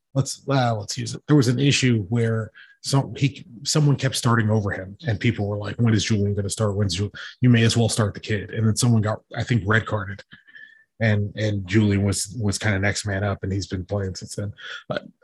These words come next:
but I, I get it. Like, if, if you're trying to make it, I, I understand that aspect, but it, it hurts. It hurts the team a lot. It's hurting the team a lot. Um, Edwards is,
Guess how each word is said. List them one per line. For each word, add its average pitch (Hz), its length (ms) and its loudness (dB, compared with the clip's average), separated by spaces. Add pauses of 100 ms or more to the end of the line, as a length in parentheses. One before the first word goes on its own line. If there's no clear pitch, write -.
(140)
but 175 180 -2
I, 170 120 -8
I 120 40 0
get 160 200 4
it. - 240 0
Like, 113 180 -4
if, 95 160 -6
if 110 220 -4
you're 123 100 2
trying 120 340 0
to 113 40 4
make 110 260 0
it, - 140 -10 (480)
I, 143 140 -8 (100)
I 117 120 0
understand 117 540 2
that 104 140 0
aspect, 107 420 -4
but - 180 -8 (260)
it, 104 200 -10
it - 140 -10
hurts. - 460 0
It 104 100 -8
hurts - 460 -2 (180)
the 101 60 -8
team 101 460 -2 (340)
a 110 60 0
lot. 104 460 -4
It's 110 140 -8
hurting 107 280 2
the 101 60 0
team 107 220 -2
a 98 40 -4
lot. 101 280 -6 (800)
Um, 104 400 -2 (260)
Edwards 113 640 2 (1000)
is, 107 380 -2